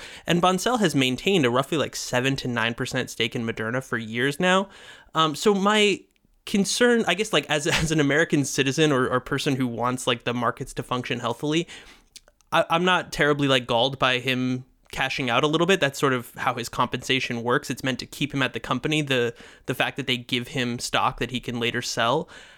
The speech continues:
My concern would be if I were a Moderna shareholder, I would be concerned as to why are we giving our executives so much stock in the company such that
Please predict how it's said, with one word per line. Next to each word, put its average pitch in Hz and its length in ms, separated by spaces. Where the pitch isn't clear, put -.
My 196 220
concern 277 340
would 196 140
be 175 140
if 160 120
I 156 100
were 160 160
a 135 60
Moderna 127 480
shareholder, - 880
I 175 140
would 277 120
be 262 120
concerned 180 720
as 147 220
to 143 400
why 131 360
are 339 100
we 302 140
giving 202 400
our 160 160
executives 139 640
so - 480
much - 640
stock - 540
in 135 200
the 117 80
company - 580
such - 380
that 135 340